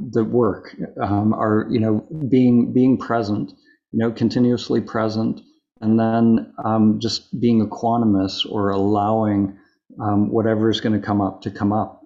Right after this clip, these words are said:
you know, without resistance, without reacting. Um, so the, the dyad self-inquiry is just, uh, um, an intensification of that process. So when you're, you're working with a partner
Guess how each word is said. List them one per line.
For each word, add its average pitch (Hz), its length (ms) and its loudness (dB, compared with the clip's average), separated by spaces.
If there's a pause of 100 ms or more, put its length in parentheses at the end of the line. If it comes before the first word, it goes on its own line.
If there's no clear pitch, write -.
(180)
you 101 140 -2
know, 104 80 0
without 110 400 0
resistance, 107 800 -2
without 104 360 -6
reacting. 101 680 -6 (520)
Um, 101 400 0 (120)
so 113 300 2
the, 110 540 -2
the 110 460 0
dyad 117 380 -2
self-inquiry 117 880 -2
is 107 240 -2
just, - 380 -4
uh, 104 260 -2 (540)
um, 107 260 -2
an 117 120 2
intensification 110 1200 -2
of - 120 -10 (120)
that 95 240 -4
process. 104 600 -6 (240)
So - 180 -2
when 113 160 4
you're, 110 220 2
you're 107 200 0
working 110 480 0
with 107 140 0
a 104 40 -8
partner 104 680 -4